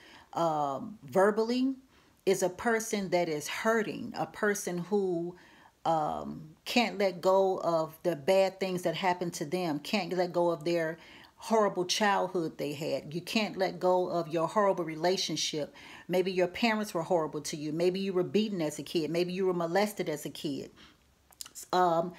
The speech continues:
it's a lot of things that make people be ignorant, that, that allows people to say nasty things. But what I have also learned is that when people are mean to you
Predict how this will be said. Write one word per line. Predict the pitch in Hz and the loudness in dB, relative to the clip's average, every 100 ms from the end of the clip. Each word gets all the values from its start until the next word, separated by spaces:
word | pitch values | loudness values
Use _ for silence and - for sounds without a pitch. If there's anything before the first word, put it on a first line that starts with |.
| - - - | -16 -6 0
it's | 202 | 2
a | 196 | 2
lot | 202 254 | 4 2
of | 285 254 | 2 0
things | 214 202 185 | -2 -2 0
that | 180 170 | 0 2
make | 180 196 - | 2 0 -2
people | - 196 185 185 | -4 -4 0 -2
be | 151 185 175 180 - | 0 -2 -2 -6 -4
ignorant, | 180 180 170 180 233 254 - _ 233 156 | 0 0 0 -2 -2 -4 -14 _ -10 2
that, | 175 165 147 | 2 2 2
that | 165 | 0
allows | 156 165 175 180 180 | 2 4 4 4 2
people | - 196 180 165 | -4 -8 -6 -8
to | 160 - 170 151 | -4 0 0 0
say | - - 190 175 | -2 2 2 2
nasty | 170 170 175 - 180 | 0 0 -2 -2 -6
things. | - 175 170 170 180 - - - - | -2 -2 -2 -2 -6 -8 -18 -18 -4
But | 151 208 180 170 | 4 4 4 0
what | 190 196 - - _ _ - | 4 4 2 -6 _ _ 4
I | 190 240 311 190 151 147 151 - - | 8 8 8 4 0 -4 -8 -18 -8
have | - 190 - | 2 2 6
also | 202 311 339 - 165 | 6 6 2 0 0
learned | 160 151 151 151 | 0 0 0 -2
is | - | -2
that | 165 160 | 0 0
when | 165 | -2
people | 165 330 349 277 | 0 2 4 4
are | 156 147 | 2 0
mean | 165 196 214 214 | -2 0 0 0
to | 226 | -2
you | 208 214 220 | 0 0 -2